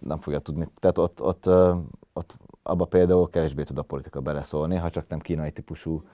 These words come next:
ö, nem tudom, izéket, ö, hozol ide,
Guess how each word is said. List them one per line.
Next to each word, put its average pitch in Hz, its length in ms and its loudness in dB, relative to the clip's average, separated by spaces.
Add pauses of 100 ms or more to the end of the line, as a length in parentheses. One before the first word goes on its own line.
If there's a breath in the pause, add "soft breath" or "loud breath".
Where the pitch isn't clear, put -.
(560 soft breath)
ö, - 60 -8
nem 78 460 -4
tudom, 80 280 -4 (140)
izéket, 80 500 -4 (220)
ö, 78 380 -4 (100)
hozol 82 280 2
ide, 101 340 10